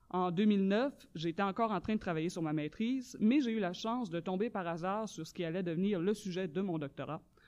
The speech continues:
En fait, trois choses sont arrivées à peu près simultanément.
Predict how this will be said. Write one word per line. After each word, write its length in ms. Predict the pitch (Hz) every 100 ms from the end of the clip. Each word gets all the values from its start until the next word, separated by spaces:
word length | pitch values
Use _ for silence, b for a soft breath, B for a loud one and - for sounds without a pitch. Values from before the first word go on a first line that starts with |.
| b b -
En 140 | 175
fait, 240 | - 247
trois 180 | - 254
choses 220 | 240 269
sont 160 | 220 190
arrivées 240 | 175 175
à 80 | 202
peu 100 | 175
près 240 | 165 208 -
simultanément. 760 | - 226 202 165 165 156 143